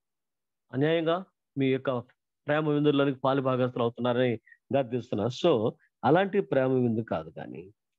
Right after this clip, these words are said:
అలాంటి ప్రేమ విందు కాదు, కానీ ఇదిగో రక్షణ విందు, దేవుడు ఇస్తున్నటువంటి రక్షణ విందును మనం జ్ఞాపకం చేసుకోవాలా. ఎలాంటి రక్షణ విందు అని అంటే,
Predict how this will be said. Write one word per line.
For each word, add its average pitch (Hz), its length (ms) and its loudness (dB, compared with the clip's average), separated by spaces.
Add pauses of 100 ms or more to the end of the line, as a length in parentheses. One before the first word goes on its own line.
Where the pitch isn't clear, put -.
(100)
అలాంటి 175 520 2 (300)
ప్రేమ 185 240 4
విందు 175 260 4
కాదు, 123 280 0
కానీ 95 360 -8 (360)
ఇదిగో 131 320 6
రక్షణ 151 420 0
విందు, 101 500 -4 (500)
దేవుడు 226 280 4
ఇస్తున్నటువంటి 214 520 4
రక్షణ 185 400 2
విందును 190 300 2
మనం 156 240 0
జ్ఞాపకం 135 420 -6
చేసుకోవాలా. - 600 -10 (400)
ఎలాంటి 214 420 6
రక్షణ 180 320 4
విందు 151 260 8
అని 139 180 6
అంటే, 131 420 2